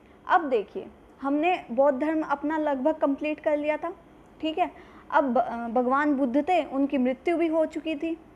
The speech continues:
जिसे हमने क्या नाम दिया था बताइए, मैंने उस मृत्यु को क्या नाम दिया था? तो हमने उस, जो उनकी मृत्यु हुई थी, उसे महापरिनिर्वाण नाम दिया था। तो जो बौद्ध धर्म की शाखाएं हैं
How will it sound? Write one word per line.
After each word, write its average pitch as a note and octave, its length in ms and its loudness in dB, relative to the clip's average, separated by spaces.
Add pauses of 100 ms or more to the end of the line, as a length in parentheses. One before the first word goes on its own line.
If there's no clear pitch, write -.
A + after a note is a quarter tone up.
(180)
जिसे C#4+ 240 -2
हमने D#4 340 0
क्या E4+ 200 0
नाम F4 280 0
दिया D4+ 220 2
था A#3+ 220 -10 (720)
बताइए, C4+ 360 0
मैंने D#4+ 280 -2
उस D4 340 -4
मृत्यु D#4 320 0
को D#4+ 100 0
क्या E4 220 0
नाम F4 240 0
दिया E4+ 200 2
था? F#4+ 180 -4 (340)
तो C#4 60 2
हमने C#4+ 320 0
उस, F4 220 -2 (300)
जो C#4+ 180 -2
उनकी D4 240 -2
मृत्यु C4+ 360 -2
हुई D#4+ 140 0
थी, E4 140 -4
उसे C4+ 260 -2
महापरिनिर्वाण C4+ 1300 0 (420)
नाम C4+ 280 4
दिया A#3+ 240 2
था। - 220 -10 (520)
तो C#4+ 60 2
जो D4 140 0
बौद्ध C#4+ 380 6
धर्म E4+ 260 -2
की G4 160 0
शाखाएं C#4 640 0
हैं G#3 260 -4